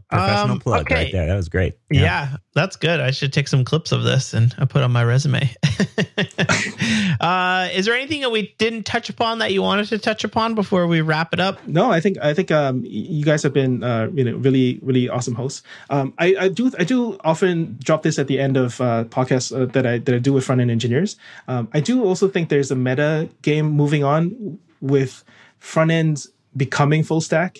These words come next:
Speaker 3: and
Speaker 1: Yeah.
Speaker 3: front-end engineers,
Speaker 2: Yeah.
Speaker 3: uh, running into a career ceiling if they only do front end.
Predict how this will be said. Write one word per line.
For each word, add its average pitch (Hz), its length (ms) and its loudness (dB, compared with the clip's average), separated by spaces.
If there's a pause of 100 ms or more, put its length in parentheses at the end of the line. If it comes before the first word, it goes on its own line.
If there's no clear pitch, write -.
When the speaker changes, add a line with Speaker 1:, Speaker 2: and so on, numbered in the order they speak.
(240)
Speaker 3:
and 127 300 0
Speaker 1:
Yeah. 147 200 2
Speaker 3:
front-end 147 280 2
engineers, 139 560 2
Speaker 2:
Yeah. 123 340 0 (400)
Speaker 3:
uh, 123 300 -2
running 165 240 2
into 156 300 0
a 127 120 -2
career 202 360 0
ceiling 120 680 0
if 139 160 0
they 143 100 4
only 147 280 2
do 131 140 2
front 120 200 0
end. 98 160 -4